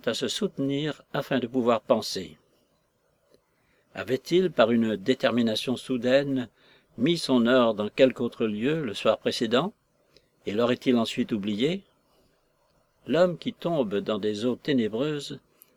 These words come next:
cherche momentanément à mettre le pied même sur les pierres glissantes, et Silas, en agissant comme s'il croyait à de fausses espérances, reculait le moment du désespoir.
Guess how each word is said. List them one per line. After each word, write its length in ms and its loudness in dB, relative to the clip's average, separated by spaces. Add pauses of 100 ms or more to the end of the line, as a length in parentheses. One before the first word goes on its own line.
(120)
cherche 400 -2
momentanément 1000 0
à 120 -6
mettre 320 -4
le 80 -2
pied 380 -4
même 320 -2
sur 180 0
les 80 -2
pierres 300 -2
glissantes, 640 -6 (680)
et 100 -4
Silas, 720 -2
en 100 -4
agissant 440 -2
comme 160 -4
s'il 160 -2
croyait 440 2
à 40 2
de 100 -4
fausses 440 -2
espérances, 760 -6 (600)
reculait 480 0
le 100 4
moment 340 4
du 140 -2
désespoir. 1000 -8